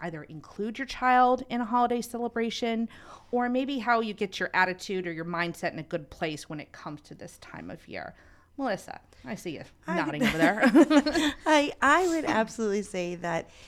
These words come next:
Speaker 2: it becomes more of a mindset. You're going into the holiday, you have to prepare for yourself and for your family, knowing that things are gonna look a little different
Speaker 1: Mm-hmm.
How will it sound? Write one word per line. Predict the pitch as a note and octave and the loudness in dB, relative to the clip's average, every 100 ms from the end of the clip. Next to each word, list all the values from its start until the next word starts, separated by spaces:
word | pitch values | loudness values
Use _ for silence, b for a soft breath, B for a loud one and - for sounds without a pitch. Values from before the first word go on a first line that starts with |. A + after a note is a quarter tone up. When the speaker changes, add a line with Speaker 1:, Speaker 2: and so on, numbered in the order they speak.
| B - | B -6
Speaker 2:
it | A3+ - | -4 -4
becomes | B3 G#3+ A3+ G#3+ G#3+ G3+ | -10 -6 -4 -2 -4 -6
more | G3+ F#3+ G3 | -4 -2 -2
of | - F3 | -4 -6
a | F3 | -6
mindset. | E3+ E3 - - - - | -4 -6 -6 -8 -10 -8
You're | F#3+ F3+ | -4 0
going | G3+ A3+ | 0 0
into | A3 A3 | 0 -2
the | F#3 | -2
holiday, | F3+ F#3 F3+ | -2 -2 -2
you | F3 | -4
have | E3+ E3 - | -2 -4 -6
to | F3 | -14
prepare | - - F3 E3 | -14 -8 -4 -4
for | - F3 | -6 -8
yourself | E3 E3 E3 D#3+ - B B B B | -8 -6 -4 -6 -8 B B B B
and | F#3+ F#3 | -2 0
for | A#3 | 0
your | G#3+ G3+ | 0 -2
family, | F3+ F#3 F3 E3+ | -2 0 0 -2
knowing | E3 E3 E3+ E3 | 0 0 -2 -2
that | D#3 - B - | -4 -6 B -2
things | A3+ A3+ | -2 0
are | |
gonna | C#4+ B3+ | -2 -2
look | G#3+ | -2
a | A3+ | -4
little | B3 | -6
different | G3+ E3 F#3+ - B B B | -6 -6 -6 -8 B B B
Speaker 1:
Mm-hmm. | - | -2